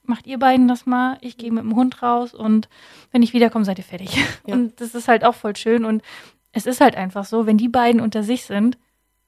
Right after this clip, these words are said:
Speaker 1: die machen halt einfach anderen Quatsch.
Speaker 2: Mhm.
Speaker 1: Und das ist dann, wenn man, wenn ich dann mal so Mäuschen durch die Tür gucke, denk ich so, "Ach ja,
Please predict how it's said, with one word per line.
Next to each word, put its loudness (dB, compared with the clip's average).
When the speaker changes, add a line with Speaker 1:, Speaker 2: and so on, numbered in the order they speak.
Speaker 1:
die -10
machen 2
halt -8
einfach -12
anderen -2
Quatsch. -20
Speaker 2:
Mhm. -8
Speaker 1:
Und -10
das -8
ist -10
dann, 2
wenn -2
man, 0
wenn -8
ich -6
dann -4
mal 2
so -8
Mäuschen -4
durch -6
die -16
Tür -4
gucke, -4
denk -4
ich -14
so, -6
"Ach -4
ja, -8